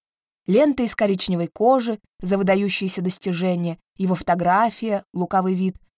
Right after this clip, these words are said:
трубка в зубах, усы, узкие глаза, добродушный, хоть и важный, но простой, в полевой блузе, без медалей,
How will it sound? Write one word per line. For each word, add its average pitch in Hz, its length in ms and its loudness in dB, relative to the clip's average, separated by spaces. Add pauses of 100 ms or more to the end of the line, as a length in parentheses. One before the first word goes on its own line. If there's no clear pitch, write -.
трубка 214 460 -2
в - 20 -6
зубах, 202 520 0 (100)
усы, 196 580 -4 (180)
узкие 208 360 -4
глаза, 185 560 2 (220)
добродушный, 185 960 0
хоть - 340 -8
и 220 40 -2
важный, 180 680 0 (300)
но 302 160 4
простой, 247 680 0
в - 80 -20
полевой 190 380 2
блузе, 220 500 -2
без 196 180 -4
медалей, 190 680 2